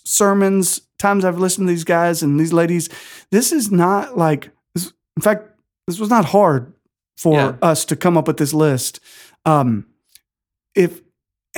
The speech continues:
Speaker 1: and so I just want you to know that, like, when I'm preaching sermons, I'm using multiple ethnicities, uh, trying to get multiple,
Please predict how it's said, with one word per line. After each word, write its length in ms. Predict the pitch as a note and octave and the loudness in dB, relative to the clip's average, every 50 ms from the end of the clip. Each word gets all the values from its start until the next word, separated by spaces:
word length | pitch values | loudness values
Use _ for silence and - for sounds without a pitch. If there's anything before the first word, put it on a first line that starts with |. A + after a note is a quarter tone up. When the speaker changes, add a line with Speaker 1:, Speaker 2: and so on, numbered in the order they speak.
| E3+ - | -6 -2
Speaker 1:
and 100 | - F#3 | -2 0
so 120 | - G3+ G3+ | 0 0 0
I 20 | |
just 200 | A3 A#3+ A3+ - | 0 -2 -2 -2
want 240 | C#4 B3+ A3+ - - - | -2 -2 -2 -4 -6 -6
you 220 | - E3+ F3+ F#3+ F3+ | -2 0 0 0 0
to 120 | - - | 0 0
know 300 | D#3+ D#3 D#3+ F3 G3+ F#3 | 0 2 4 4 4 2
that, 180 | D#3 D3 C3 - | 2 0 -2 -4
like, 160 | B2+ C3 - | -4 -6 -4
when 160 | D3 D3+ D3+ | -2 0 2
I'm 340 | E3 F3+ G3 G#3 G3 F3+ E3+ - - - _ _ _ _ _ _ _ _ _ - | 2 2 2 2 2 0 -2 -6 -14 -20 _ _ _ _ _ _ _ _ _ 0
preaching 320 | - G#3 - - E3+ F3 | 0 2 2 2 0 0
sermons, 460 | D3+ E3+ F3 F3 E3 D3+ D3 D3 C3+ C#3+ | 2 2 2 2 2 2 0 0 -2 -2
I'm 340 | - B2+ D3 F#3 G3+ F3+ E3 | -2 -2 -2 0 0 0 0
using 560 | D#3+ F3+ F3+ D#3 D#3+ D#3 D#3 D3 C#3 B2+ - - - _ _ _ _ - | 0 0 0 0 0 0 0 0 -2 -4 -8 -14 -20 _ _ _ _ -2
multiple 1000 | D3 D3+ E3 E3+ E3+ F3+ G3 F#3+ - F3+ F3 - F3 E3+ D#3+ D#3+ D#3 D3+ D3 - - _ - | 0 2 4 4 4 4 2 0 0 -2 -2 0 0 2 2 2 0 -2 -4 -8 -12 _ 0
ethnicities, 1040 | F#3 E3+ E3 E3 - G3 G3+ F#3 - G#3 F#3 F#3+ G3 F#3+ F#3 F#3 F3 D3+ - - - - - | 0 0 0 2 2 2 2 2 2 0 0 2 2 2 2 0 0 -2 -4 -6 -6 -4 -2
uh, 260 | F3 D#3 D3 C#3 C3+ | 0 0 0 0 -2
trying 320 | C3+ - - F3 G3 G3 | -2 -2 0 0 0 0
to 60 | F3 D#3+ | -2 -2
get 220 | D#3+ E3+ - - | -2 -4 -4 -2
multiple, 680 | E3+ D#3+ E3 E3+ E3 - D#3+ - E3 D#3 D#3 D3 D3+ | 0 2 2 0 0 -4 -6 -4 -2 0 -2 -2 -4